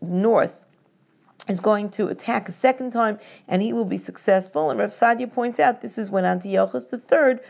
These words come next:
lost the battle of Raphia, um, which was, he was trying to capture the fortress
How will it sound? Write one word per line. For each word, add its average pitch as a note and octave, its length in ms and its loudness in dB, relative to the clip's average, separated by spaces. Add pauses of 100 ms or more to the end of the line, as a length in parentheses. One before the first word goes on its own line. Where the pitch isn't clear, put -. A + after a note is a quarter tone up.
(300)
lost A#3 520 0
the F#3+ 80 -4
battle G3 520 2
of D#3+ 200 2
Raphia, A3 560 -2 (480)
um, E3+ 500 0
which F3+ 400 -6
was, F3 380 0
he F#3 180 -6
was F3 140 -8
trying G3 260 0
to G3 80 -16
capture F#3+ 500 -2
the D#3 120 -6
fortress A#3 720 0